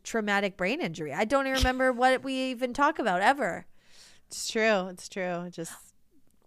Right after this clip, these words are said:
Speaker 1: I did remember
Speaker 2: flies,
Speaker 1: something.
Speaker 2: flies out of my brain like
Speaker 1: Yeah.
Speaker 2: Phineas
Speaker 1: <laughs>
Speaker 2: Gage's
Speaker 1: Eighty feet.
Speaker 2: rod.
Speaker 1: Yeah. I did remember something today, and I told someone, oh, uh, oh, <laughs> I didn't even remember anything that great.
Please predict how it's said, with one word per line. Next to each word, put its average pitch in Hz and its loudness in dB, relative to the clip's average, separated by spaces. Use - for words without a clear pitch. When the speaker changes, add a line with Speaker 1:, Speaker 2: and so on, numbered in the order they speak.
Speaker 1:
I 320 6
did 392 2
remember 466 4
Speaker 2:
flies, 240 8
Speaker 1:
something. 254 0
Speaker 2:
flies 277 2
out 262 2
of 233 -4
my 226 0
brain 190 0
like 175 2
Speaker 1:
Yeah. 302 4
Speaker 2:
Phineas 214 6
Speaker 1:
<laughs> 175 -18
Speaker 2:
Gage's 175 4
Speaker 1:
Eighty 165 2
feet. 147 -4
Speaker 2:
rod. 143 4
Speaker 1:
Yeah. 180 0
I 240 4
did 294 0
remember 277 2
something 220 -4
today, 196 0
and 180 -4
I 175 -4
told 170 -6
someone, 170 -6
oh, 285 10
uh, - 2
oh, 214 2
<laughs> - -16
I 208 0
didn't 185 -6
even 180 -2
remember 180 -4
anything 185 -4
that 196 -4
great. 214 0